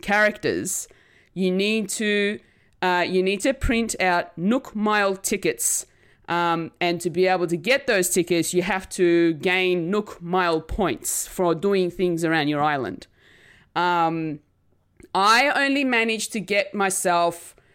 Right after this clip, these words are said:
around, uh, about thirty of them. And then I got an extra twenty from another, uh, from another person. And that's, so I ended up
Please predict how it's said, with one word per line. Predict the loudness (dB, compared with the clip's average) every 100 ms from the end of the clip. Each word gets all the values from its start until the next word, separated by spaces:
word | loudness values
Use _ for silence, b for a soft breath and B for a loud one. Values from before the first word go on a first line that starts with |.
| b -2
around, | 2 4 2 2 2 0 -2 -6 -6
uh, | 0 2 4 4 4 2
about | -2 0 2 0 -4
thirty | -20 -4 0 2 0 0 2
of | 2 0
them. | 0 2 0 -4 _ _ b b b b b
And | -2 0 2
then | 2 2 0
I | 0 2
got | 2 2 2
an | 2 0
extra | -4 -4 -4 -2 -2
twenty | -2 0 2 2 0 2 0
from | 0 0 0
another, | 0 0 2 0 -2 _ _ _
uh, | 0 0
from | 0 0
another | 0 0 0
person. | -2 -2 -2 -2 -4 -4 -8 b b b b b b -4
And | 0 2 2 0 0
that's, | 0 0 -4 -6 -2
so | 2
I | 2
ended | 2 0 2
up | 4 2